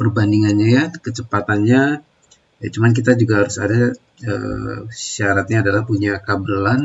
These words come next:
dan juga ada colokan atau interface untuk lan adapternya ya di laptop kita. Kadang-kadang kalau yang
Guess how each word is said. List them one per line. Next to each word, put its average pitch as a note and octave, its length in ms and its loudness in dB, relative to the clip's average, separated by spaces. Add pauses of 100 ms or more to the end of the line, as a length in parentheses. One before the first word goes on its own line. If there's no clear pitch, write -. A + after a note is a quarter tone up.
dan A2 180 -2
juga A2 400 -4 (800)
ada F#2+ 340 -2 (720)
colokan B2 400 -2
atau B2 160 -2
interface A2+ 520 0
untuk A2 180 -4 (340)
lan G#2+ 320 -2
adapternya G2+ 600 -4 (120)
ya A2 80 0 (720)
di G#2 160 -4
laptop G2+ 320 -4
kita. A2 320 -4
Kadang-kadang G#2 480 0
kalau G#2+ 240 2
yang G2+ 240 2